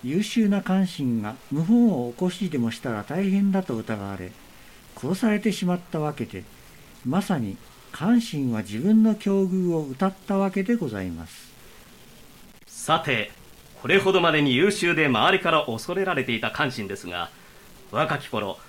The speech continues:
Speaker 2: 周りからは蔑みのあだ名で呼ばれておりました。〇〇の関心。この〇〇に入る言葉、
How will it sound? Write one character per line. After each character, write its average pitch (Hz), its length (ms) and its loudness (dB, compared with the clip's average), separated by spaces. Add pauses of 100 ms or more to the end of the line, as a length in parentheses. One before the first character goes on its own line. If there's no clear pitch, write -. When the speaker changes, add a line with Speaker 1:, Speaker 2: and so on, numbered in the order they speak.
(180)
Speaker 2:
周 185 280 4
り 190 40 -6
か 180 80 2
ら 160 80 4
は 139 160 4
蔑 151 560 -4
み 196 160 2
の 175 180 -2
あ 143 60 2
だ 139 100 0
名 131 120 2
で 117 120 0
呼 110 60 0
ば 104 120 -2
れ 98 60 -2
て - 120 -12
お 87 80 -8
り 87 80 -8
ま 78 100 -12
し - 80 -20
た。 - 140 -14 (960)
〇 113 340 0
〇 101 280 -4
の 67 180 -16 (140)
関 - 200 -10
心。 - 220 -18 (800)
こ 139 140 0
の 147 320 0 (280)
〇 113 380 0
〇 131 220 2
に 95 160 -4
入 139 240 0
る 101 180 -2
言 107 80 -6
葉、 95 320 -8